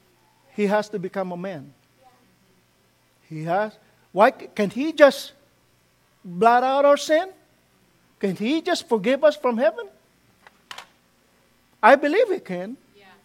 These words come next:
Speaker 1: but it's not legal. He put a spiritual law that only through man that he can do it. So he has to put on humanity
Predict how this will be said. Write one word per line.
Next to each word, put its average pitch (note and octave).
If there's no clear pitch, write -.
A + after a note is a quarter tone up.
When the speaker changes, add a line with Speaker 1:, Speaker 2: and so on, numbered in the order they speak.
Speaker 1:
but F3+
it's E3
not G#3+
legal. C4+
He A3+
put E4
a C#4
spiritual C#4
law A3
that G3
only B3+
through C4
man G#3+
that F3
he G#3+
can F#3+
do G3+
it. -
So A#3
he A#3+
has C#4
to B3
put B3
on A#3+
humanity A#3